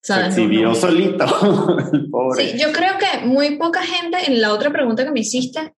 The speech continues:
Speaker 2: ah,
Speaker 1: Sí.
Speaker 2: o sea, que es tan joven, ha estado en una tutela así. Por ejemplo, sé que otra persona así es Amanda Bynes,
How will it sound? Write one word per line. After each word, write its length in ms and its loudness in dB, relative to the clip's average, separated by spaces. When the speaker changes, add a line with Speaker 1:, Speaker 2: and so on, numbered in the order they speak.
Speaker 2:
ah, 280 0
Speaker 1:
Sí. 40 -4
Speaker 2:
o 40 -4
sea, 200 -2
que 80 -2
es 160 -6
tan 220 0
joven, 560 -2
ha 120 0
estado 440 0
en 100 2
una 520 2
tutela 420 0
así. 560 0
Por 100 2
ejemplo, 400 2
sé 180 0
que 140 2
otra 200 0
persona 600 -2
así 320 0
es 100 0
Amanda 320 2
Bynes, 520 0